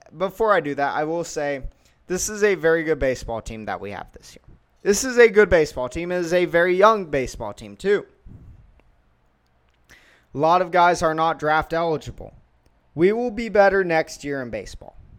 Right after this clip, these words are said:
Now, this is still a good baseball team. This is a baseball team that can still win the Big Twelve title. Uh, you probably need a sweep against Baylor this week, who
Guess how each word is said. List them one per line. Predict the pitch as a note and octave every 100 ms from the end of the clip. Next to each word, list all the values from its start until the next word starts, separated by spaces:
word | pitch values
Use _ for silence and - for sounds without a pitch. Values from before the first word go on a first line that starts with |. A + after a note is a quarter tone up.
| - - - _ _ _ _ _ _ _ _ _ -
Now, | D#3 D#3
this | C#3 C3 E3 F#3+
is | F3+
still | - A3 G#3
a | F3+
good | F#3+ E3
baseball | F3+ F#3 - E3+
team. | - A#2+
This | A#2 F3+ C4+
is | B3+
a | G4
baseball | A3 A3 G#3 G#3+ G#3
team | G#3+ G3+
that | F#3+ F3
can | D#3+
still | - - G3 F3+
win | F3+ F3
the |
Big | D#3+ E3+ -
Twelve | D#3 C#3+
title. | - F3 F3 D3 D3+ D#3+ -
Uh, | D#3 D3 C#3+
you | C#3 C#3
probably | - F#3 G3+
need | G3 F#3
a | E3+
sweep | - F3 E3+
against | D3+ D3+ - -
Baylor | D3 C#3+ C#3+ C3
this | B2+ -
week, | C3+ D#3 E3
who | D3+ B2+